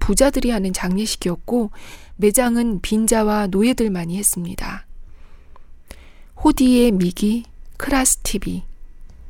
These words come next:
오늘은 나에게, 내일은 너에게.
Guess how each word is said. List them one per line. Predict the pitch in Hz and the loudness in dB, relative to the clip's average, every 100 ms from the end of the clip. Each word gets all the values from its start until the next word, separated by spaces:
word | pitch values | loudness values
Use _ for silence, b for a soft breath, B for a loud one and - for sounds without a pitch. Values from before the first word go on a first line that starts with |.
| - - - | -18 -20 0
오늘은 | 220 226 233 240 233 | 4 6 6 4 4
나에게, | 170 175 175 170 170 185 - - - - | 2 0 0 -2 -4 -6 -12 -16 -18 -6
내일은 | 180 196 196 196 202 214 196 | 2 4 6 4 0 -2 -2
너에게. | 175 175 170 170 190 | 0 0 -2 -6 -8